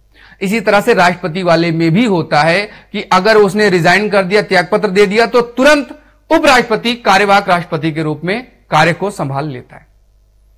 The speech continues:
उम्मीद करता हूं आपको वीडियो और मेरी बातें समझ में आई होंगी। जाने से पहले एक ही आग्रह है कि एक दो शब्द जो आपको अच्छे लगे हों,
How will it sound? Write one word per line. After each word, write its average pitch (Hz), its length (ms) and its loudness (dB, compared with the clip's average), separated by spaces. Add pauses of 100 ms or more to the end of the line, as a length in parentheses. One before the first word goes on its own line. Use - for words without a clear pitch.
(300)
उम्मीद 185 240 -4
करता 170 280 -4
हूं 175 100 -2
आपको 160 240 -4
वीडियो 156 300 -2
और 151 160 -4
मेरी 147 180 -6
बातें 156 260 -4
समझ 190 260 -6
में 185 80 -4
आई 185 120 -2
होंगी। 190 340 -6 (340)
जाने 190 300 -4
से 233 140 -6
पहले 220 320 -4
एक 190 100 -6
ही 220 120 -4
आग्रह 190 280 0
है 196 160 2 (440)
कि 214 180 -8
एक 220 180 0
दो 269 100 2
शब्द 240 260 0
जो 220 160 0
आपको 202 240 0
अच्छे 208 240 -2
लगे 175 220 -2
हों, 170 160 -6